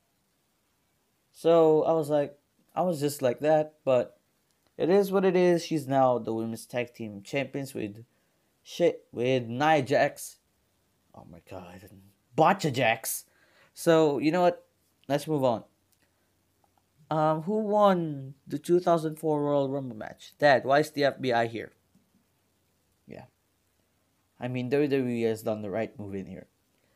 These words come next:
They've done the right move of removing Benoit from history. Because, first up, you don't wanna see W W E, W W E, you don't wanna see W W E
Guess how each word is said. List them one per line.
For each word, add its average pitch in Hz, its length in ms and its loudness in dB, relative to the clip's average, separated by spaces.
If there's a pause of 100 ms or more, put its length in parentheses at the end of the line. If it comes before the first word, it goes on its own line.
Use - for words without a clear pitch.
(960)
They've 131 180 0
done 131 180 0
the 120 100 0
right 117 220 2
move 120 260 -4
of 101 260 -6
removing 107 640 -8 (1500)
Benoit 127 460 0
from 110 160 -12
history. - 500 -12 (480)
Because, 107 720 -8 (2500)
first 196 240 0
up, 165 300 4 (420)
you 175 80 -2
don't 226 160 6
wanna 240 140 4
see 233 140 -4
W 185 220 6
W 156 300 4
E, 127 300 -2 (640)
W 156 200 4
W 135 320 0
E, 127 40 -2
you 120 180 -4
don't 196 140 2
wanna 240 140 0
see 220 160 -8
W 156 260 2
W 135 300 -4
E 123 240 -6